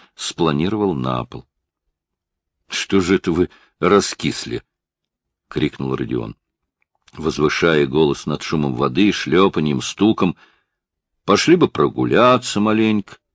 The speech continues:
по коридорам-то». «Да не бойтесь, я тут как тут, в случае чего, только кликните».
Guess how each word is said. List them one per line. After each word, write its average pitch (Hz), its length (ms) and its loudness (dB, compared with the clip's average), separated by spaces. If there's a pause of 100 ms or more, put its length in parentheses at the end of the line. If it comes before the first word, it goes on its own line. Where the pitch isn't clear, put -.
(120)
по 165 120 4
коридорам-то». 165 1040 2 (960)
«Да 107 140 4
не 117 80 6
бойтесь, 85 600 0
я 131 500 4 (480)
тут 196 320 6
как 120 300 2
тут, 151 340 4
в - 80 -10
случае 92 440 -2
чего, 67 260 -4
только 151 340 4
кликните». 113 640 2